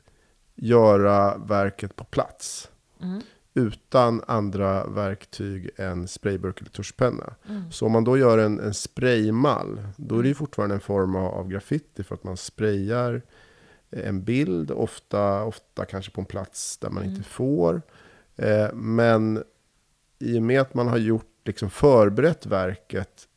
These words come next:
Speaker 1: i förväg, och man kan göra flera likadana med samma mall,
Speaker 2: Mm.
Speaker 1: så brukar det förknippas mer med gatukonst eller street art.
Speaker 2: Mm.
Speaker 1: Och graffitimålare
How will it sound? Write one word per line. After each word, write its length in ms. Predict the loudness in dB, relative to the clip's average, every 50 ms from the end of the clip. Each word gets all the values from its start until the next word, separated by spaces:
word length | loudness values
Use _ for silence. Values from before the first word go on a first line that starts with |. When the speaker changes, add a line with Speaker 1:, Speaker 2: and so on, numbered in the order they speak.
| _ _
Speaker 1:
i 120 | -10 -10 -10
förväg, 760 | -4 0 4 4 6 4 4 2 2 0 0 0 -2 -2 -2
och 60 | -2
man 100 | -2 -2
kan 160 | -2 -2 0
göra 220 | 0 0 0 0 -2
flera 480 | -6 -6 -4 0 2 2 2 2 2
likadana 920 | 2 0 -2 -2 -4 -4 -2 2 4 4 4 4 4 2 2 0 0 0 0
med 160 | -2 -2 -4
samma 280 | -4 -2 -2 0 0
mall, 460 | 0 0 0 0 0 0 -2 -2 -2 -4
Speaker 2:
Mm. 200 | -4 -6 -8 -12 -14 -18 -20 -20 -20 _ _ _ _ _ _ -14
Speaker 1:
så 600 | -12 -6 -2 0 0 2 2 2 2 0 0 -4 -6 -4
brukar 340 | -4 -4 -2 -2 -2 -2
det 120 | -2 -2 -4
förknippas 600 | -6 -8 -10 -10 -10 -10 -10 _ -12 -10 -10 -8
mer 260 | -8 -8 -6 -6 -8
med 400 | -8 -8 -8 -8 -10 -10 -12 -12 -10
gatukonst 640 | -10 -8 -10 -10 -12 -14 -12 -8 -8 -8 -8 -10 -12
eller 100 | -14 -12
street 480 | -14 -12 -8 -4 -4 -4 -6 _ -10 -12
art. 320 | -12 -12 -16 _ -20 -18 -14
Speaker 2:
Mm. 140 | -12 -8 -6
Speaker 1:
Och 160 | -6 -6 -6
graffitimålare 1000 | -6 -6 -6 -6 -6 -8 -8 -6 -2 0 2 2 2 2 2 2 2 2 0 -2